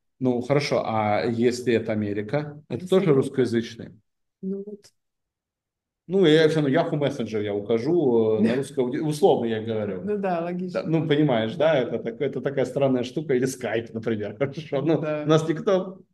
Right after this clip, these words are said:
Speaker 1: в Skype не пишет, хотя раньше писали. Да, э,
Speaker 2: А я, я, знаешь, тоже думаю,
Speaker 1: I C Q.
Speaker 2: вот мой, например, ник, я когда там была, э, ну, у меня было агентство рекрутинговое,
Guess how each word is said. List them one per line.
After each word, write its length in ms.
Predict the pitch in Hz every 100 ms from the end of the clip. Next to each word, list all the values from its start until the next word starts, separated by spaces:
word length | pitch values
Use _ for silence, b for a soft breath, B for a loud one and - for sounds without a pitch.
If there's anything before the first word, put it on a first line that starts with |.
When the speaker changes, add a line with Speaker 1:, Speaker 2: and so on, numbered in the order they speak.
| _
Speaker 1:
в 180 | - -
Skype 240 | 147 147 131
не 120 | 131
пишет, 420 | 131 127 - 113
хотя 200 | 104 120
раньше 240 | 120 123 -
писали. 440 | - 104 95 - b b b _ -
Да, 560 | 117 135 117 107 104 98 78 92 92 -
э, 0 | -
Speaker 2:
А 100 | 175
я, 180 | 180 -
я, 180 | 180 175
знаешь, 240 | 180 240
тоже 280 | 202 170 165
думаю, 420 | 165 160 160 151
Speaker 1:
I 20 |
C 180 | - -
Q. 60 | 175
Speaker 2:
вот 160 | 175
мой, 180 | 180 190
например, 480 | 185 185 165 165 165
ник, 240 | 170 262 - -
я 300 | 165 160 170
когда 240 | 170 156 156
там 220 | 151 151
была, 640 | 156 160 147 143 - - _ -
э, 140 | 127
ну, 400 | 160 170 156 151 147
у 80 | 160
меня 180 | 160
было 140 | 151 151
агентство 340 | 151 233 -
рекрутинговое, 580 | 190 170 - 160 151